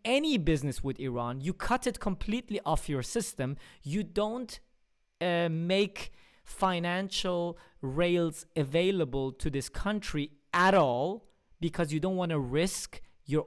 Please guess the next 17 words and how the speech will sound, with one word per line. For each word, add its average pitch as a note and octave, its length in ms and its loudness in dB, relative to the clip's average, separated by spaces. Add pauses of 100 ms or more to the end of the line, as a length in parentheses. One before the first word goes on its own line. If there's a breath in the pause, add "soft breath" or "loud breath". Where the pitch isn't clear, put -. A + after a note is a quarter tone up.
(120)
own E3 400 2 (340 soft breath)
business, C3+ 680 2 (320 soft breath)
because C3+ 300 -4
you C3+ 80 -2
wanna C3+ 240 0
do B2 200 -4
business C3+ 440 -6
with A#2+ 160 -6 (360)
Europe, G#3+ 580 2
you D3 80 -2
wanna C3 220 -4
do A#2+ 120 -6
business A#2+ 440 -8
with A2+ 120 -8
the A#2 100 -4
U A#2+ 220 -2
S, F#3+ 240 2